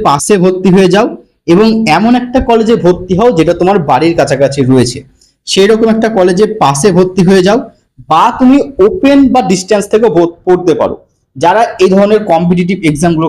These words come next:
ক্র্যাক করে জব পেতে চাও তাদের জন্য বলছি, যদি ভুলে অনার্স নিয়ে ফেলো বা রেগুলার কলেজ বা কোনো কঠিন সাবজেক্টে পড়াশোনা শুরু করে দাও, এই দিকটা কিন্তু তুমি ফোকাস রাখতে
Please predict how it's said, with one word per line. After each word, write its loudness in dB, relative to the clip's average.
ক্র্যাক -2
করে 0
জব 0
পেতে -6
চাও -6
তাদের 0
জন্য 0
বলছি, -2
যদি 2
ভুলে 2
অনার্স 0
নিয়ে 0
ফেলো 0
বা 2
রেগুলার 2
কলেজ 2
বা 0
কোনো 2
কঠিন 0
সাবজেক্টে -2
পড়াশোনা 0
শুরু 0
করে 2
দাও, -2
এই 2
দিকটা 0
কিন্তু 2
তুমি 4
ফোকাস -4
রাখতে -4